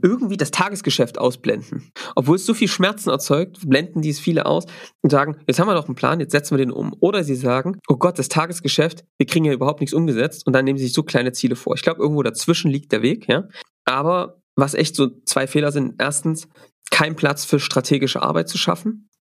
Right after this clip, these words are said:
Also einfach als Unternehmerin zu sagen, „Joa, das sind jetzt die Maßnahmen, setzt die um“, und die Leute sagen, „Womit? Wie? W-, wie soll das funktionieren?“ Und zum anderen keine Verbindlichkeit zu haben. Und das sind dann wieder die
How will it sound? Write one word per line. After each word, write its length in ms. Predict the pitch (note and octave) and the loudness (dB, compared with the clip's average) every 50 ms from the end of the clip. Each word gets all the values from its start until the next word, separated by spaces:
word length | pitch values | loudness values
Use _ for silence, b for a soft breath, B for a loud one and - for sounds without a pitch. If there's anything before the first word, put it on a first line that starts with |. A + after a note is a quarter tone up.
| _ _ | _ _
Also 160 | - B2+ C#3 | -2 0 0
einfach 240 | - C3+ D3 D#3 E3 | 0 0 -2 -2 -2
als 120 | C3+ C3 - | -2 -2 0
Unternehmerin 960 | C#3+ C3+ B2+ A#2+ C3 D3 D#3+ E3 E3 E3 - - _ _ - D3 C#3+ D3+ C#3+ | 0 0 2 2 2 2 2 2 0 0 -2 -6 _ _ 0 0 0 0 0
zu 120 | D3 C3+ | -2 0
sagen, 260 | B2 C3 B2+ C3+ C#3+ B B B B B B B B | 2 2 2 2 -2 B B B B B B B B
„Joa, 300 | - C#3+ C3+ A2 - - _ _ | 2 2 2 0 -4 -10 _ _
das 160 | - E3+ F#3 F#3 | 0 0 2 2
sind 80 | G3+ | 0
jetzt 140 | F3 - - | 0 0 0
die 60 | C#3 | 0
Maßnahmen, 460 | B2+ B2 B2+ D3 D3 - F#3 F#3+ F#3+ F#3+ | 0 2 2 0 0 2 0 0 0 -2
setzt 380 | - B2+ C#3+ C#3+ D3 - - | 0 2 2 2 0 -4 -4
die 40 | - | 0
um“, 220 | C#3+ E3 F#3+ - - - | 2 2 2 0 -2 0
und 100 | C3+ C3 | 0 2
die 40 | A#2+ | 4
Leute 200 | B2 C3 C3+ C3 | 4 2 2 0
sagen, 320 | C3+ B2+ C3 C#3 C#3+ D3 - _ _ _ | 0 0 0 -2 -4 -8 -12 _ _ _
„Womit? 600 | - B2+ B2 C3 C3 A#2 A#2+ D#3 G3 G#3 - - - _ _ | 2 4 4 4 4 4 4 2 0 0 -4 -12 -18 _ _
Wie? 420 | - C3+ C#3 D#3 F3+ G3+ G#3 - - - | 0 2 2 2 2 -2 -4 -6 -10 -10
W-, 380 | - - B2 - A#2+ B2 B2+ | -4 -2 -2 -2 2 2 2
wie 40 | C3+ | 4
soll 140 | C3+ C3+ B2 | 4 2 2
das 100 | A#2 A#2 | 0 0
funktionieren?“ 460 | - C3 B2 - B2 C3+ D#3+ F3 G3 B B B B _ | -2 -4 -4 0 0 2 2 2 0 B B B B _
Und 100 | C#3+ B2 | -2 -2
zum 140 | - B2+ - | 0 0 0
anderen 480 | G#2+ C3 C#3+ D3+ D3 C#3+ C#3+ - - _ _ - - | 0 2 2 0 0 -2 -4 -8 -14 _ _ -6 -2
keine 260 | - C#3 B2+ B2 B2 | 0 0 0 0 0
Verbindlichkeit 640 | - A2+ A#2+ D3 D3 - B2+ - - B2 A#2 - | 0 2 2 0 0 -2 -6 -2 -2 -2 -2 0
zu 100 | - - | -2 -2
haben. 220 | - - - - - | -2 -2 0 0 0
Und 80 | - | 0
das 120 | B2+ C#3 D#3 | 0 0 2
sind 80 | D3+ | 0
dann 120 | C3+ B2+ B2+ | 0 2 2
wieder 160 | B2+ B2+ B2+ | 0 0 0
die 160 | B2 A#2 | -2 -4